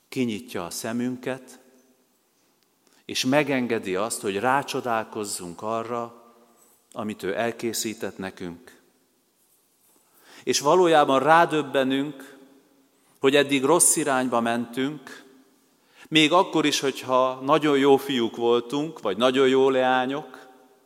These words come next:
hogyha eleget tettünk a törvény leírásainak, mert így mondja Pál, „Mindent kárnak ítélek, ami előtte volt.”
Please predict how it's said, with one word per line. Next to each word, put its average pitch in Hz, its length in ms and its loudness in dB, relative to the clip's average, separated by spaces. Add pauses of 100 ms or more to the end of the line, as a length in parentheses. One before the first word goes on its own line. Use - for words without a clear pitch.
(960)
hogyha 113 240 -6
eleget 143 580 2 (240)
tettünk 113 520 -2
a 92 120 -6
törvény 135 760 -2 (100)
leírásainak, 131 1200 -2 (1600)
mert 107 240 -4
így 160 180 -6
mondja 120 340 -2
Pál, 127 580 -4 (1400)
„Mindent 113 560 -6
kárnak 104 480 -6
ítélek, 98 640 -10 (600)
ami 101 220 -12
előtte 98 440 -6
volt.” 87 480 -8